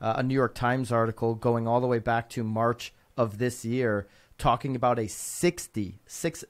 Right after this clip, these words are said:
zero billion dollar housing grab by Wall Street. Hundreds of thousands of single-family homes are now in the hands of giant companies, squeezing renters for revenue and putting the American dream even further out of reach because they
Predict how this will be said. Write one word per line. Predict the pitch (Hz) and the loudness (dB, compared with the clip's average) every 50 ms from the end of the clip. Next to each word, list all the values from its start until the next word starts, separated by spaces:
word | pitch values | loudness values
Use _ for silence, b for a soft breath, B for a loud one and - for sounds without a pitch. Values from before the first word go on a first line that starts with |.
| - 117 | -10 -10
zero | 110 107 120 139 147 147 139 117 107 98 90 b b b b b 123 123 110 - | -8 -2 0 2 2 2 2 2 0 0 -2 b b b b b -10 -10 -4 2
billion | 147 147 151 147 147 147 151 147 139 127 117 | 4 6 6 6 4 2 0 0 0 0 2
dollar | 127 127 123 123 123 123 117 107 | 4 4 6 6 6 4 2 0
housing | 104 - - 117 120 127 117 131 127 123 | -2 0 2 2 2 2 2 -2 -6 -4
grab | 120 131 131 131 131 131 - b b b b b b - | -2 0 2 2 0 0 -4 b b b b b b 4
by | 127 117 113 110 | 4 4 6 4
Wall | 110 113 110 117 | 2 2 0 0
Street. | 117 - - 147 143 131 | 0 0 -2 -4 -4 -4
Hundreds | - - 156 160 156 160 151 - | -4 -2 -2 0 0 -2 -6 -6
of | 110 | -6
thousands | - 131 123 127 131 120 127 113 101 | 0 2 4 4 4 2 -2 -6 -6
of | 98 | -6
single-family | - - 135 127 123 117 127 123 123 117 113 | -6 -4 -2 -2 -2 0 0 0 0 2 2
homes | 123 123 131 127 - B B B B B - | 2 2 0 -2 -6 B B B B B -2
are | 110 | 0
now | 110 110 120 127 139 - | 2 4 4 4 4 4
in | 131 127 | 2 0
the | 117 110 | 0 -2
hands | - - 131 123 123 127 131 - | -2 -2 0 0 0 0 -2 -4
of | - 117 101 - _ | -6 -8 -8 -8 _
giant | - - - 113 123 110 120 123 120 120 120 - - b b b b b b _ - | -12 -6 0 2 2 4 4 2 0 0 -4 -6 -10 b b b b b b _ -4
companies, | - - - - 123 120 117 - 143 147 151 156 170 165 - - b b b b | -4 -4 2 2 2 2 2 0 0 0 0 -2 -2 -4 -8 -14 b b b b
squeezing | - - - - 151 151 151 143 139 127 | -16 -16 -4 2 2 2 4 2 0 0
renters | 117 123 127 123 - 135 120 - | 2 2 2 2 2 -2 -4 -2
for | - 110 | -2 2
revenue | 110 117 123 127 120 | 2 2 2 2 0
and | 113 107 - | 0 4 4
putting | - 143 139 143 | 4 4 4 2
the | 131 120 | 0 0
American | 110 107 107 110 117 123 123 - 123 107 | 0 0 2 2 4 2 2 2 -2 -2
dream | 104 123 123 123 120 123 - - | 0 2 2 2 0 -2 -4 -2
even | 135 131 123 127 120 110 | 0 0 0 0 -2 -2
further | 104 - - - 127 123 123 127 117 120 120 113 110 b b b b b b - 107 | -4 -8 -6 0 2 2 2 2 2 2 2 2 0 b b b b b b 0 4
out | 113 117 117 - - - - | 4 4 4 2 -2 -8 -2
of | 120 107 104 92 101 | 0 0 0 0 0
reach | 113 123 131 127 - - | 0 0 0 -2 -4 -8
because | 135 - - 147 139 113 107 104 | -8 -4 -2 -2 -2 -2 -4 -4
they | 107 127 151 185 202 160 120 110 107 104 | -2 0 0 2 2 0 0 0 -2 -4